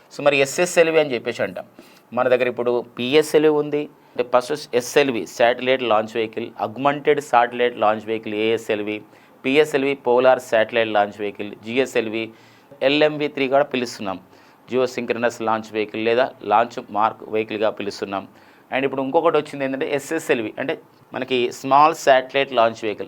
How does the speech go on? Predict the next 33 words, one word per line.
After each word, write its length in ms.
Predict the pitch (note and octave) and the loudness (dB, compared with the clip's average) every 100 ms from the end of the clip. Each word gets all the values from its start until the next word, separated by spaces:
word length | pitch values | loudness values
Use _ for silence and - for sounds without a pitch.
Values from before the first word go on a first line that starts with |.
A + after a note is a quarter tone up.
| - | -12
అంటే 200 | A#2 A#2+ A#2+ - _ _ _ | -2 0 0 -6 _ _ _
చిన్న 120 | - C3+ | -8 -6
చిన్న 220 | D3+ C#3+ | -2 -2
ఉపగ్రహాలను 520 | B2 B2 A#2+ A#2+ A#2+ | 0 0 2 0 0
పంపించడానికి. 640 | A2+ G#2 G#2+ G#2 F#2+ F#2 - _ _ _ _ - | -6 -4 -8 -8 -8 -14 -20 _ _ _ _ -2
ఆస్ట్రేలియాకు 580 | G2 A#2 - D3+ D3+ D3+ | 2 2 2 2 2 0
సంబంధించింది 560 | D3 C#3+ C#3+ C#3 D#3+ F3 | -2 -2 -2 -4 0 0
ఏ 100 | C3 | 2
పెద్ద 240 | B2+ A#2+ | 2 4
ఉపగ్రహమే, 600 | D3 D3 D3 D3 D3+ C3+ | 6 6 4 4 4 2
నాలుగు 240 | A2 A2+ | 2 2
వందల 140 | C3 C3 | 4 4
యాభై 220 | A#2 A#2 | 4 4
కిలోగ్రాములు, 580 | A#2 A#2 A#2 G#2+ F#2 F2+ | 0 2 2 2 0 -2
కానీ 200 | - C#3 | -2 0
మన 120 | C3+ | 0
భారత్ 340 | B2 C3+ C#3 | 4 4 4
తరపున 260 | D3+ D3 D3 | 0 -2 -2
మాత్రం 280 | C#3 C#3 D3 | -2 -2 -4
చిన్న, 220 | C3+ B2 | -4 -4
చిన్న 320 | B2+ - C3 | -4 -4 -2
ఉపగ్రహమే. 580 | C3 B2+ A2+ A2+ G2+ F#2 - _ - | 2 0 2 2 0 -8 -16 _ 2
కాబట్టి 400 | C3+ C#3+ F#3 - - _ - | 2 2 -4 -8 -20 _ -4
ఎస్ఎస్ఎల్వి 560 | C3+ E3+ E3+ E3+ D#3+ D3+ | -2 -2 0 0 2 0
అంటే 180 | D3 | 0
ఇక్కడ 120 | C#3+ C3+ | -2 0
ఏంటంటే 460 | C3+ C3 B2 B2+ - - - | -2 2 2 2 -6 -20 -20
స్మాల్ 460 | - C#3 C#3+ D#3+ F3+ | -8 2 6 6 2
శాటిలైట్ 640 | - C3 B2 - C3 C3 | 4 4 4 2 0 4
లాంచ్ 340 | A#2 G#2+ G#2 | 4 4 0
వెహికల్ 240 | G#2+ G#2 G#2+ | -6 -4 -4
అంటామండి. 340 | G2 F#2 E2 | -4 -6 -8
స్మాల్ 460 | - G#2+ F#2+ A2 | -14 -8 -2 -2